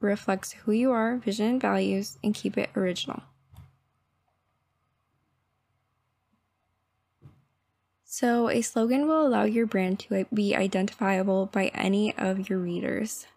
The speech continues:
What to consider? Think of it as a one-sentence elevator pitch. Describe what you do and make it memorable. What messaging do you want your readers to take away from it?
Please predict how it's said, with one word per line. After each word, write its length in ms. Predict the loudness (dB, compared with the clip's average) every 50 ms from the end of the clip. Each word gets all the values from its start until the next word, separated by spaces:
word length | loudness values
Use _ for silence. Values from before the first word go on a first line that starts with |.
| _ _
What 200 | -2 -2 -2 -2
to 60 | -4 -4
consider? 500 | -2 -2 -2 0 0 0 -2 -2 -4 -8 -14 _ _ _ _ -20 -20 _ _ _ _ -2
Think 140 | 0 0
of 100 | 2 2
it 140 | 2 2 2
as 160 | 2 0 2
a 80 | 2 0
one-sentence 920 | 0 0 0 0 0 0 0 -2 -4 -4 -2 -2 -2 0 -2 -2 -4 -4 -4
elevator 400 | -2 0 0 2 0 0 0 -2
pitch. 460 | -4 -4 -6 -8 -6 -10 -10 -12 -12 -12 _ _ _ _ _ _ _
Describe 440 | -4 -4 -4 -2 0 0 0 0 0
what 240 | 0 0 0 0 0
you 100 | 0 0
do 300 | 2 2 2 0 -2 -4 -6 -10 _
and 140 | -2 0 0
make 160 | 0 0 -2
it 80 | -2 0
memorable. 560 | 0 2 2 2 2 0 0 -2 -2 -4 -6 -10 -16 _ _ _ _ _ _ _ _ _ _ _ _ _ _
What 200 | 0 2 2 2
messaging 520 | 2 0 0 -2 -6 -4 -2 0 0 2
do 80 | 2 2
you 120 | 2 2
want 200 | 2 0 0 0
your 140 | -2 -2 -2
readers 340 | 0 0 0 0 -2 -2 -4 -6
to 60 | -8
take 280 | -10 -6 -6 -6 -2 0
away 220 | 0 0 0 -2
from 200 | -2 -4 -4 -4
it? 180 | -4 -4 -6 -10